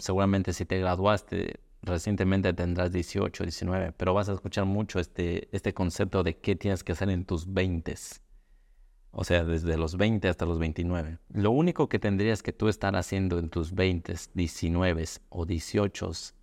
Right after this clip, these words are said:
es mejorarte a ti mismo, trabajar tu persona, forjarte al siguiente nivel.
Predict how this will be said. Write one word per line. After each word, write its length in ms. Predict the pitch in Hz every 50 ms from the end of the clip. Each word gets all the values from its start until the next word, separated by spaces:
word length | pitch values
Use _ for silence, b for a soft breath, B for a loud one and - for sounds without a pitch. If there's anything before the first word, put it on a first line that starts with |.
| - -
es 480 | 98 101 104 - - - - - - - - - - - -
mejorarte 540 | 98 95 85 - 95 95 98 87 - - 92
a 20 |
ti 140 | - - 92
mismo, 260 | 90 80 78 - - - - - -
trabajar 460 | - 95 92 90 82 - - 104 98
tu 120 | - 98 85
persona, 540 | - 87 - - - 95 87 80 80 80 - - - _ _ _
forjarte 840 | _ - - 90 85 90 - - 101 98 95 95 - - 87 82 -
al 160 | - 82 82
siguiente 360 | - - 87 85 85 - 90
nivel. 300 | 87 85 85 85 87 -